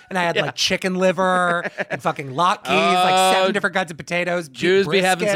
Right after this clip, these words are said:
Speaker 2: some weird farts, yeah.
Speaker 1: M-, honestly, I'm wrecking it right
Speaker 2: Yeah,
Speaker 1: now.
Speaker 2: it
Speaker 1: I'm
Speaker 2: will.
Speaker 1: Wreck-It Ralph,
Speaker 2: <laughs> It's
Speaker 1: so.
Speaker 2: funny because, uh, a lot of Jews are like, "Yeah, we have stomach issues." No,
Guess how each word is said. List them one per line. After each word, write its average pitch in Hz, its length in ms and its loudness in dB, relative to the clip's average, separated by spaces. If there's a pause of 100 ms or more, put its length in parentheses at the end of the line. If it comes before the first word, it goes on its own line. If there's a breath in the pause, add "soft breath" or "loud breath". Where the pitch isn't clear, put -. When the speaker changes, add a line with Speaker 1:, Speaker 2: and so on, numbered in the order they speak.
Speaker 2:
some 165 60 -10
weird 180 280 0
farts, 147 460 -2
yeah. 147 220 0
Speaker 1:
M-, 107 80 -4
honestly, 226 680 -2
I'm 208 460 -2 (140)
wrecking 160 380 -6
it 120 140 -16
right 240 180 -2
Speaker 2:
Yeah, 196 120 2
Speaker 1:
now. 151 120 0
Speaker 2:
it 156 40 4
Speaker 1:
I'm 165 160 2
Speaker 2:
will. 202 80 0
Speaker 1:
Wreck-It 180 240 -4
Ralph, 143 360 -4
Speaker 2:
<laughs> 185 100 -18
It's 214 160 0
Speaker 1:
so. 127 60 -10
Speaker 2:
funny 254 240 2
because, 190 440 -2
uh, 175 400 2
a - 20 -20
lot 175 220 0
of 170 60 -2
Jews 151 180 -8
are 165 60 -2
like, 160 120 -4
"Yeah, 190 100 0
we 180 100 -2
have 170 100 -2
stomach 175 320 -4
issues." 135 260 -8
No, 240 220 0